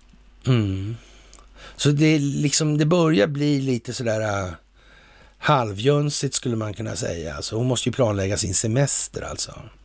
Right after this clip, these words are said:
I det här. Och det, det kan inte vara så där jävla roligt i svenska medier att behöva hålla på på det här viset. Alltså hålla på som Carl Bildt alltså.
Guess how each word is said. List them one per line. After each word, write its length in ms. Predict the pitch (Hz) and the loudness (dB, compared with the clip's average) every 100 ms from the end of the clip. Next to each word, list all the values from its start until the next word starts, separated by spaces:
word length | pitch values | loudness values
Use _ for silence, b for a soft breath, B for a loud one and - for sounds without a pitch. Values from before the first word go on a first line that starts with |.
| - - - B B B B B | -20 -20 -20 B B B B B
I 160 | 113 101 | 0 0
det 80 | |
här. 340 | 90 - 110 - B B B B B - - - B B B B - | 0 -2 -6 -8 B B B B B -20 -20 -20 B B B B -10
Och 500 | 120 123 151 143 143 | -2 2 4 6 4
det, 340 | 135 - 143 | 2 0 2
det 240 | 135 147 143 | 4 2 2
kan 220 | 131 143 | 0 -2
inte 140 | 156 | -2
vara 120 | 127 113 | -2 -2
så 120 | 131 | 0
där 240 | 110 90 - B B B | 0 -2 -6 B B B
jävla 440 | 131 147 104 160 | 2 2 4 2
roligt 360 | 160 117 107 - | 2 0 -2 -8
i 20 | |
svenska 320 | 104 104 - | -6 -4 -4
medier 280 | 113 101 101 | -2 -2 -4
att 60 | 95 | -4
behöva 220 | 98 95 | -4 -4
hålla 180 | 107 98 | -4 -6
på 280 | - 156 | -4 -4
på 120 | 131 120 | -2 0
det 60 | |
här 140 | 101 - | 0 -2
viset. 380 | 92 - - | -6 -6 -4
Alltså 240 | 90 92 104 | -4 -2 -2
hålla 200 | 107 92 | 0 -2
på 160 | 101 | -2
som 140 | 82 95 | -6 -4
Carl 200 | 90 90 | -2 -2
Bildt 380 | - 80 - - | -2 -8 -8 -10
alltså. 300 | - - | -6 -6